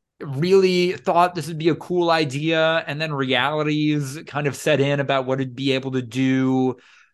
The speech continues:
Uh, eh, but at that point, it was a sunk cost fallacy of, "Well, we've sunk s-, too much money into development at this point not to release something." Uh, so then this comes at it.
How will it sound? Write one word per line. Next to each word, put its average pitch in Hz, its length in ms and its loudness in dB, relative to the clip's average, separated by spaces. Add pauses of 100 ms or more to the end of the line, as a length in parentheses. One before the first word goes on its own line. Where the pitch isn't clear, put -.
(160)
Uh, 123 440 2 (760)
eh, 175 140 -2
but 165 220 2
at 156 140 2
that 147 200 2
point, 156 220 -2
it - 20 -2
was 139 120 -6
a 139 60 -2
sunk 147 280 -8
cost 143 340 0
fallacy 143 560 -2
of, 135 240 -2
"Well, 147 140 -12
we've 151 200 -6
sunk 180 300 -8
s-, - 120 -16 (100)
too - 180 -10
much 170 220 -4
money 165 260 -4
into 151 220 -8
development 143 720 -6
at 147 100 -6
this 147 180 -6
point 151 360 -8
not 143 260 -4
to 165 80 -6
release 151 420 -2
something." 208 840 -4 (460)
Uh, 127 400 4
so 147 180 2
then 147 300 0
this 160 260 -2
comes 180 320 -4
at 185 220 0
it. 139 280 0